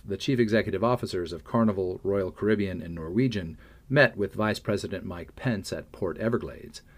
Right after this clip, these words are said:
after which Pence touted their new plans for quarantining passengers who became ill at sea.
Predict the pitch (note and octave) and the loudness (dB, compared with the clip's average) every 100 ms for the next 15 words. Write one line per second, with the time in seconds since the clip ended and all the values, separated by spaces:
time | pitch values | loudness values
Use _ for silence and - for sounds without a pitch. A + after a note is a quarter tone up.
0 | - - - C#3 A2+ G2+ D#2 - - - | -20 -8 -4 0 0 0 -4 -8 -12 -2
1 | G#2+ F#2 - - D3 C3+ F2 F2 E2+ F2+ | -2 -2 -8 0 2 2 0 -4 -6 -6
2 | F2+ - A2+ G2 F2+ - F#2 - G2+ F2+ | -8 -4 -2 -2 -4 -8 -10 -6 -6 -4
3 | E2+ F#2+ E2 F2+ A#2 A2+ E2 C#2+ D2+ F2+ | -6 -8 -6 -4 -4 -4 -8 -8 -8 -8
4 | D#2+ - E2 D2+ F2+ C#2+ - - A#2 - | -10 -10 -10 -10 -10 -12 -10 -6 -6 -6
5 | - | -14